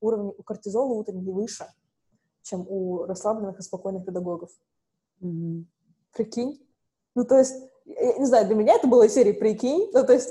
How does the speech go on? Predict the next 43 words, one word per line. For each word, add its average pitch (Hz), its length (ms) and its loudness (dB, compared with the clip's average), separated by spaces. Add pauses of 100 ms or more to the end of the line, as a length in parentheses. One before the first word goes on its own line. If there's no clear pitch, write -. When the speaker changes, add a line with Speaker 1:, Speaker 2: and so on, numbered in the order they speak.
Speaker 1:
это 294 200 4
прям 226 280 6
Speaker 2:
Ну, 190 280 6
Speaker 1:
вау. 190 120 4
Speaker 2:
да, 190 520 4
да. 180 360 -2 (1500)
Speaker 1:
Конечно, 262 400 0
и 202 80 2
когда 226 240 2
ты 262 120 0
потом 233 340 0
на 220 60 -2
такие 226 220 -6
вещи 247 200 -2
смотришь, 294 420 -2
ты - 100 -16
понимаешь, 233 340 -2
насколько 226 360 -4
вот 208 100 -4
эта 214 160 -2
вся 214 180 -8
система, 254 640 -6 (160)
вообще 214 260 -2
все, 220 160 -6
что - 140 -6
я 196 80 0
вижу 196 220 -4
там 190 200 -6
за 196 100 0
окном 196 280 -6
везде, 180 260 -2
она, 196 480 -4 (400)
она 196 180 -8
сложная, 220 540 0
взаимосвязанная, 196 960 -2
какая-то 208 320 -2
такая 202 240 -2
интересная, 208 520 -2
загадочная, 196 680 -4
она 190 140 -12
прям 196 220 -10
мистически 226 560 -8
крутая. 185 540 -4